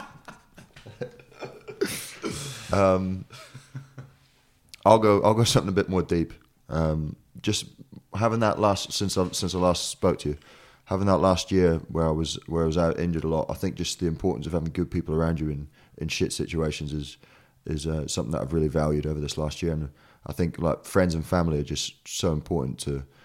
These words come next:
to you when you're in a, a shit situation. So, um, yeah, I think, <clears throat> I think I've really found a, a different sort of, um, appreciation for,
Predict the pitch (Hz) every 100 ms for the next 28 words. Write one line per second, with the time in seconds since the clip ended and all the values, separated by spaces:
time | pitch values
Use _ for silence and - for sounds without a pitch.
0 | - _ - - 82 80 76 73 76 73
1 | 69 - - - - - - - 78 76
2 | 67 71 71 69 69 _ _ _ 73 73
3 | 71 69 67 - _ _ _ _ - 78
4 | 69 - - - - - - - 82 -
5 | 87 87 78 87 80 - 85 78 73 -
6 | 71 85 - - 82 62 69 - - _
7 | _ _ _ - 78 76 71 71 - -
8 | - 80 - 85 80 80 73 78 69 69